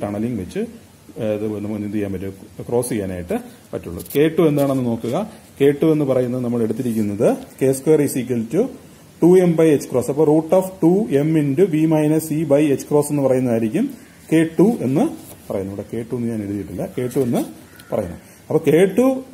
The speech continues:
ചെറുതാവണമെന്നുണ്ടെങ്കിൽ എന്ത് ചെയ്യണം? V minus E എന്ന് പറയുന്ന value എന്ന് പറയുന്നതും വളരെയധികം ചെറുതായിരിക്കണം. അതായത് ഈ ഭയങ്കരമായ potential barrier ഒന്നും വലിയ, വലിയ V ഉള്ള potential ഒന്നും നമുക്ക് എന്ത് ചെയ്യാൻ പറ്റില്ല, tunnel ചെയ്ത് പോകാനായിട്ട്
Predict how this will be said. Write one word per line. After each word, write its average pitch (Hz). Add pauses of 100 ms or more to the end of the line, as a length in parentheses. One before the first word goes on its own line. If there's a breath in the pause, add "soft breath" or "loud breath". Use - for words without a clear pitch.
(100)
ചെറുതാവണമെന്നുണ്ടെങ്കിൽ 165
എന്ത് 143
ചെയ്യണം? 110
V 113
minus 175
E 139
എന്ന് 139
പറയുന്ന 117
value 104
എന്ന് 117
പറയുന്നതും 98
വളരെയധികം 107 (280 loud breath)
ചെറുതായിരിക്കണം. 98
അതായത് 131 (360 loud breath)
ഈ 139 (140)
ഭയങ്കരമായ 202
potential 175
barrier 151
ഒന്നും 147 (100)
വലിയ, 139
വലിയ 180
V 175
ഉള്ള 156
potential 143
ഒന്നും 131
നമുക്ക് 123
എന്ത് 160
ചെയ്യാൻ 123
പറ്റില്ല, 110
tunnel 113
ചെയ്ത് 123
പോകാനായിട്ട് 104